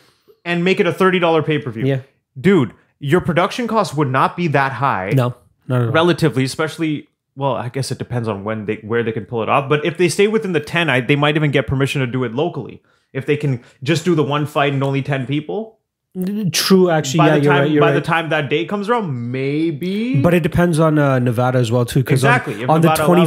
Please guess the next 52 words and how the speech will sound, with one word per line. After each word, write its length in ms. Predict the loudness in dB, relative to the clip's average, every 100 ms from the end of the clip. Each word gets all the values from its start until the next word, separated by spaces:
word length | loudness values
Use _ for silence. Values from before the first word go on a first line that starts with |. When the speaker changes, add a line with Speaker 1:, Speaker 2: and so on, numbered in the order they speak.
| 4
Speaker 1:
it. 20 |
Speaker 2:
twenty-fifth, 260 | 2 0 -2
on 120 | -2 -2
the 20 |
twenty-fifth 340 | 0 -2 -2 -4
is 120 | 0
when 100 | 0
they're 120 | 2
gonna 160 | 0 0
have 120 | -2
another 260 | 0 0 2
one 160 | 0
saying, 300 | -2 -4 -4
"Okay, 120 | -2 -2
Speaker 1:
Yeah. 160 | -4 -6 -12 0
Speaker 2:
what 80 |
do 40 | 2
we 80 | 2
have 120 | 0
to 80 | 0
do 100 | 2
now?" 160 | 2
But 180 | 2 0 -4 -20 -20 _ _
considering 520 | 0 2 4 4 6
that 160 | 4 4
things 220 | 0 2
have 120 | 0
gotten 260 | 0 0 2
Speaker 1:
If, 140 | 2
Speaker 2:
worse 460 | 4 2 2 -2 -2
Speaker 1:
if 220 | -2 -2
they 140 | 0
allow 460 | 0 2 2 2 0
the 220 | -2 -6 -4
Apex 540 | -4 -4 -6 -8 -6
to 120 | -6
run 340 | -2 -2 -2 0
that 380 | 0 0 -4 -6
and 160 | -6 -2
say, 160 | 0
like, 260 | 2 0 2
"Yo, 120 | 0
we 200 | 0 0 0
won't 200 | 0 0
have 100 | 0
more 140 | -2
than 80 | 0
ten 180 | -4 -4
people 220 | -4 -4
in 60 | -4
the 80 | -4
room," 280 | -4 -6